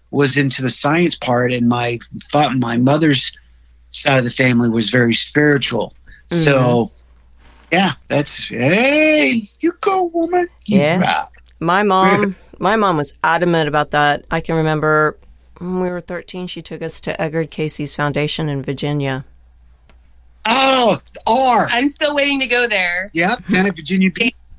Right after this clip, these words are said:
Speaker 2: Yep.
Speaker 3: It's
Speaker 1: I am, I am an active member.
Speaker 2: Yep, she loved, oh, she loved Ed-, Edgar Casey. I still have some of her books. She passed away in twenty nineteen,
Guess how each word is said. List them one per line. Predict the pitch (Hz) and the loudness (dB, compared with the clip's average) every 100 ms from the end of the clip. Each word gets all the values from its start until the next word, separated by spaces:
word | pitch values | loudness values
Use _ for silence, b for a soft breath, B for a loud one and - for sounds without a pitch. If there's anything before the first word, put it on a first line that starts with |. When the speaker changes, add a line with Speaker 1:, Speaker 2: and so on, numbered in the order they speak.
| - | -4
Speaker 2:
Yep. | 165 170 233 | 0 2 0
Speaker 3:
It's | 214 - | -4 -4
Speaker 1:
I | 160 | 2
am, | 190 156 - _ - - - - - | 2 0 -4 _ -20 -20 -20 -20 -6
I | 190 | -2
am | 151 | 0
an | 127 | 0
active | 143 185 190 156 | 0 -2 -2 -4
member. | 160 131 95 - - b b b - | -2 -2 -4 -12 -18 b b b -16
Speaker 2:
Yep, | - 160 - | -4 -2 0
she | - 202 | 0 0
loved, | 180 156 175 165 - | 2 2 2 0 -2
oh, | 175 | 0
she | 160 185 | 0 0
loved | 160 156 151 | 2 2 2
Ed-, | 147 147 - - - | 0 -2 -12 -14 -4
Edgar | 165 151 | -2 0
Casey. | 139 147 143 - 143 147 - - | -4 -4 -6 -4 -6 -8 -12 -6
I | 160 | -4
still | - 170 | -2 0
have | 156 | 0
some | 143 165 | -2 -2
of | 156 | -2
her | 156 | -4
books. | 135 143 139 - - - | -4 -4 -6 -10 -12 -12
She | - - | -14 -14
passed | 156 147 - - | -10 -10 -10 -8
away | 147 143 143 139 | -4 -2 0 -2
in | - 143 139 135 - - - | -4 -6 -6 -8 -10 -16 -10
twenty | 151 151 | -4 -2
nineteen, | 139 131 - 160 147 139 135 | -2 -6 -6 -4 -4 -4 -6